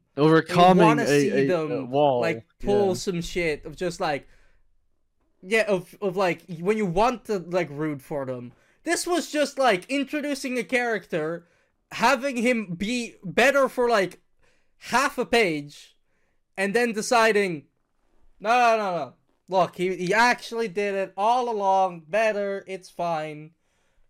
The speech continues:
Speaker 2: So, like, it really, like, it
Speaker 1: Yeah.
Speaker 2: doesn't feel earned in a lot of ways.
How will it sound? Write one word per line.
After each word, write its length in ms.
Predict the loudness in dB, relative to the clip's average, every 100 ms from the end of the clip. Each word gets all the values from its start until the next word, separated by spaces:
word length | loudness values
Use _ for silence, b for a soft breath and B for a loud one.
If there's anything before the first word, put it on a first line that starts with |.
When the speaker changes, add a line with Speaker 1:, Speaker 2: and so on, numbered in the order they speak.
| _
Speaker 2:
So, 160 | -4
like, 160 | -2 -2
it 160 | -6 -6
really, 300 | -4 0 0
like, 160 | 0 -4
it 60 |
Speaker 1:
Yeah. 60 | 0
Speaker 2:
doesn't 300 | 0 0 -8
feel 220 | -8 -8 -4
earned 380 | -4 -4 -10 -16
in 140 | -12
a 80 | -8
lot 220 | -6 -6
of 60 | -10
ways. 520 | -18 -20 -20 _ _